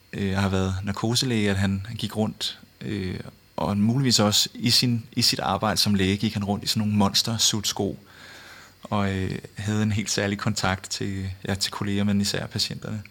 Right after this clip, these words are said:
Tobias, nu har jeg fået lyst til at inddrage dig, øh, i, i den her lille opsamling, at Patch Adams har jeg set nogle film af for nylig.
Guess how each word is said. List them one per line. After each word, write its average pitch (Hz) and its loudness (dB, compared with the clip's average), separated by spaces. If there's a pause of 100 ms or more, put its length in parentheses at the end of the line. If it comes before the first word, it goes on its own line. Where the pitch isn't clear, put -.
(400)
Tobias, 113 2
nu 127 4
har 123 2
jeg 131 4
fået 127 4
lyst 127 4
til - 2
at - 0
inddrage 127 4
dig, 110 4 (340)
øh, 110 4
i, 101 2
i - -6
den 110 2
her 117 6
lille 117 0
opsamling, 113 2
at 107 2 (1200)
Patch 101 2
Adams 117 4
har 120 2
jeg 104 4
set 120 2
nogle 120 2
film 117 2
af 101 0
for 120 2
nylig. 113 4